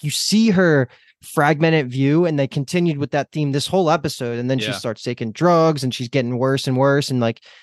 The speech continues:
Speaker 1: that's when she writes down the three questions of what's left for the investigation. So she is spiraling,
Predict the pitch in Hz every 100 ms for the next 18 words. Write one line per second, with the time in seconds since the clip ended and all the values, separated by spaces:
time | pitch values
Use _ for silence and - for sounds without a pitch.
0 | - 127 - 135 143 135 135 - 135 131
1 | - 139 - 135 135 151 135 117 131 -
2 | 127 131 - 139 135 123 131 143 127 135
3 | 135 143 131 127 120 - - - 226 247
4 | - - 151 151 131 117 127 139